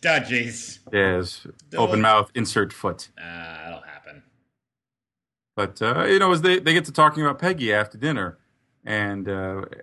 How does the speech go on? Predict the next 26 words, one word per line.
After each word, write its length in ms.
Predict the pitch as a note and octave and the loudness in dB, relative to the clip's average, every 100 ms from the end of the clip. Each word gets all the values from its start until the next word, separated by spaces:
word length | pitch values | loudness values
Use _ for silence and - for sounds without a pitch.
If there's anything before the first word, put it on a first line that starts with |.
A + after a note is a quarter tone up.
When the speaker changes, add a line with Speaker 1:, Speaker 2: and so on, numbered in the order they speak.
| _ - | _ -8
Speaker 2:
and 440 | G2+ F#2+ F#2+ F#2+ - | -6 -4 -6 -8 0
they 140 | G#2 | 2
ask, 280 | A2 G#2+ - | 2 0 -4
uh, 40 | |
you 260 | F#2+ A2 A2 | -6 -6 -4
know, 120 | F#2+ | -2
they 160 | G2 G2 | -2 -2
start 260 | - A2+ - | 0 0 4
talking 300 | A#2 A2 G#2+ | 4 4 0
about 220 | G#2 G#2 | 0 0
what 140 | G#2+ | -2
she 200 | - - G2 | -6 -10 -2
does, 340 | A2+ C3 F#2+ | 2 2 0
and 200 | F#2+ F2+ _ _ _ - | -6 -10 _ _ _ -6
Peggy's 300 | G#2+ G2+ G2 | -4 -4 -4
like, 140 | G#2 G2+ | -4 2
"Wow, 480 | C#3+ F3+ G2 - - | 4 6 4 0 -8
I 80 | G#2+ | -6
had 120 | G#2 | -6
no 220 | G2+ F#2+ | -6 -2
idea 300 | G#2+ G#2+ A2 | -2 -2 -4
they 100 | A2 | -4
knew 160 | A2+ A2+ | -6 -8
what 120 | A#2+ | -8
I 100 | A#2+ | -6
did." 300 | D3+ C#3+ | -8 -10